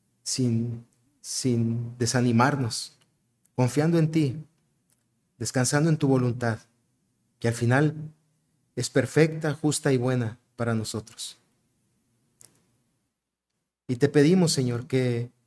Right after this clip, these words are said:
esa esperanza que tenemos en Cristo no decaiga, que siempre podamos aferrarnos a Él, a su cruz, al Evangelio.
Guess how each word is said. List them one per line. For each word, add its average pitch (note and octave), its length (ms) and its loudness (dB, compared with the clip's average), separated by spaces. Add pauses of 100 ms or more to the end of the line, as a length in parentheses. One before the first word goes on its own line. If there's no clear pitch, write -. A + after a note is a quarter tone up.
(200)
esa C3 160 0
esperanza D#3 600 2
que C3 100 -4
tenemos C#3+ 440 -2
en C#3+ 100 -2
Cristo B2+ 540 -6 (720)
no D#3+ 540 0
decaiga, C#3 600 2 (1400)
que A#2 120 -4
siempre D#3 440 2
podamos C3 480 0
aferrarnos A#2+ 640 -4
a A2 100 -2
Él, A2+ 320 -4 (140)
a - 60 -16
su - 160 -12
cruz, A#2+ 520 -6 (240)
al A#2 120 0
Evangelio. A2 640 0